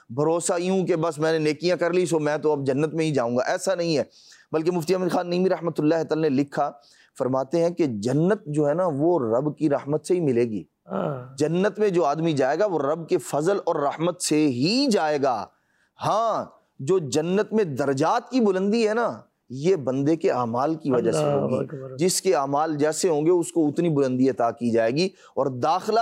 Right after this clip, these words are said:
Speaker 1: جو ہے وہ محض فضل سے ہوگا، رحمت سے ہوگا۔ تو یہ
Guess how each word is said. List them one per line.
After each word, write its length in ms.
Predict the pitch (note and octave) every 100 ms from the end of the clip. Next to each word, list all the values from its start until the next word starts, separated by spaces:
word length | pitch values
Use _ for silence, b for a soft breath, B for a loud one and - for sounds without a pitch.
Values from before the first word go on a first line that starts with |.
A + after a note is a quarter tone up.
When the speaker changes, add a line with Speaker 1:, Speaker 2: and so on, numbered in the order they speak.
| A3+
Speaker 1:
جو 140 | F#3 D#3+
ہے 80 |
وہ 160 | F#3+ G3
محض 360 | D3+ D#3+ F3+ C#3
فضل 320 | D#3+ E3+ D#3+
سے 140 | D3
ہوگا، 300 | A#2+ A#2+ A#2+
رحمت 380 | B2 C3 D3 A#2+
سے 100 | G#2
ہوگا۔ 340 | A2 A2 A2 F#2 b b b
تو 120 | D#3 C#3
یہ 460 | C#3 F#3 G#3 G#3+